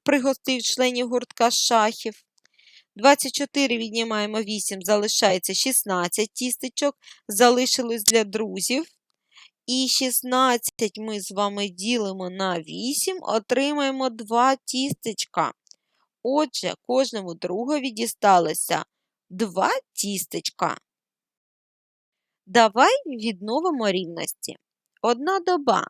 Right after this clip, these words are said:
Скільки це годин? Молодець, це двадцять чотири години.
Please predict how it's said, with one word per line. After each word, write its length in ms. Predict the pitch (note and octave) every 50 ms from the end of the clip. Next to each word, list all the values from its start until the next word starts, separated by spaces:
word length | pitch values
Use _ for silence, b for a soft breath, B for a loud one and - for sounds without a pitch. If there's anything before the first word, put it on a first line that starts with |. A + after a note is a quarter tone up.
| -
Скільки 460 | _ - - - G4 A4 G#4 - C#4 A#3
це 200 | - - G#3 G3+
годин? 400 | F3+ G#3 G3+ F#3 F#3 E3+ D#3 - - _ _ _ _ _ _ _ _ _
Молодець, 720 | - F4+ F#4 E4+ D4 B3+ G#3+ G3 F#3 F3 - - - - - -
це 160 | - G#3 G3
двадцять 500 | F3+ F#3 E3+ - A3 D#4+ - G#4 E4+ -
чотири 400 | - G#3 - - F#3+ G3 G3 G3
години. 500 | F3+ F#3+ - - - - - - -